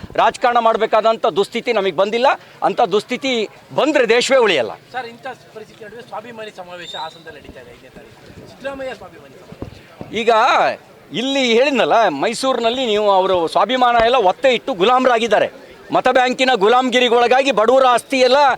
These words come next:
Speaker 1: ವಕ್ಫ್ ಬೋರ್ಡ್ ಅಂತ ಮಾಡ್ಕೊಳ್ಳೋಕೆ ಅವಕಾಶ ಕೊಟ್ಟಿದ್ದಾರೆ. ಎಲ್ಲಿದೆ ಸ್ವಾಭಿಮಾನ? ಕಾಂಗ್ರೆಸ್ ಪಾರ್ಟಿಗೆ ಇಲ್ಲ ಸ್ವಾಭಿಮಾನ, ಕಾಂಗ್ರೆಸ್ ಪಾರ್ಟಿಗೆ ಸ್ವಾಭಿಮಾನ ಇಲ್ಲ. ಸ್ವಾಭಿಮಾನ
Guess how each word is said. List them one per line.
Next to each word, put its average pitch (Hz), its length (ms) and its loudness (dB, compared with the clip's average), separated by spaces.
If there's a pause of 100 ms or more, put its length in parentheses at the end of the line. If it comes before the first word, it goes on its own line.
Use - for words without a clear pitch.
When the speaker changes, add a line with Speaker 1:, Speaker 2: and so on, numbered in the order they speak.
(260)
Speaker 1:
ವಕ್ಫ್ 220 200 -2
ಬೋರ್ಡ್ 269 220 2
ಅಂತ 254 140 -2
ಮಾಡ್ಕೊಳ್ಳೋಕೆ 240 480 0
ಅವಕಾಶ 233 280 2
ಕೊಟ್ಟಿದ್ದಾರೆ. 226 520 0 (180)
ಎಲ್ಲಿದೆ 277 360 2
ಸ್ವಾಭಿಮಾನ? 233 460 2 (440)
ಕಾಂಗ್ರೆಸ್ 254 380 2
ಪಾರ್ಟಿಗೆ 269 440 2
ಇಲ್ಲ 233 160 4
ಸ್ವಾಭಿಮಾನ, 160 440 0 (680)
ಕಾಂಗ್ರೆಸ್ 254 480 0
ಪಾರ್ಟಿಗೆ 247 500 2
ಸ್ವಾಭಿಮಾನ 226 440 0
ಇಲ್ಲ. 196 220 0 (400)
ಸ್ವಾಭಿಮಾನ 254 480 2